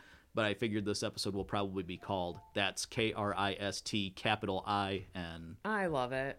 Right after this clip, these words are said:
Speaker 2: And Jackie did such a great job last time with it, so,
Speaker 1: <laughs>
Speaker 2: yeah. <laughs>
Speaker 1: Yep. That was kind of fun. Hey, Jackie, you've heard this a hundred times or
Speaker 2: Uh-huh.
Speaker 1: twenty-two
Speaker 2: Let's see
Speaker 1: times.
Speaker 2: if you can do it like Kevin. <laughs>
Speaker 1: That was a lot of fun. But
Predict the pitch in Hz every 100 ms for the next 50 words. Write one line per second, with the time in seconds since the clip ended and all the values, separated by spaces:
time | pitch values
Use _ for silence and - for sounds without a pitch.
0 | - 180 185 190 180 185 185 170 160 156
1 | 233 190 156 123 135 127 127 127 127 -
2 | 131 135 131 131 - - 131 - - 151
3 | - - 151 - - - - 165 311 311
4 | 294 165 170 156 165 156 123 123 - -
5 | - - - - 120 127 120 - 117 104
6 | - - 110 254 196 208 214 220 247 190
7 | 143 107 104 95 95 92 90 107 117 165
8 | 165 160 160 196 - 247 277 294 113 110
9 | 254 110 101 107 104 127 110 156 135 101
10 | 107 110 107 - 98 101 180 - - -
11 | - _ _ _ _ - - - - -
12 | - 233 226 151 143 127 113 107 101 98
13 | - 90 90 95 98